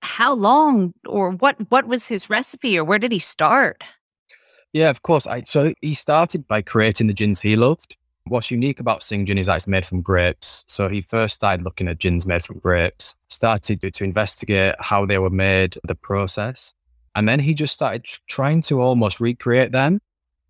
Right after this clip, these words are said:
Speaker 2: Once he'd got the hang of it, he had been on a distilling course for, like, a ten-day distilling course that summer. So perhaps that should have given us an insight that he was up to something.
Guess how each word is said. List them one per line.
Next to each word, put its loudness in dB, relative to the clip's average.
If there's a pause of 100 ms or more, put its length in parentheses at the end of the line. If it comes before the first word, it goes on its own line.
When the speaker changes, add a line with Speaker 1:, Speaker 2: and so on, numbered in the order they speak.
(160)
Speaker 2:
Once 0
he'd 2
got 0
the -8
hang -2
of -2
it, 0 (120)
he 2
had 0
been 2
on 2
a 0
distilling -2
course -2 (140)
for, 2
like, -2
a -6
ten-day 0
distilling -2
course -4
that -2
summer. 0 (540)
So -6
perhaps 2
that 2
should -6
have -4
given -4
us -4
an 2
insight 0
that -4
he 2
was 2
up 0
to -6
something. -4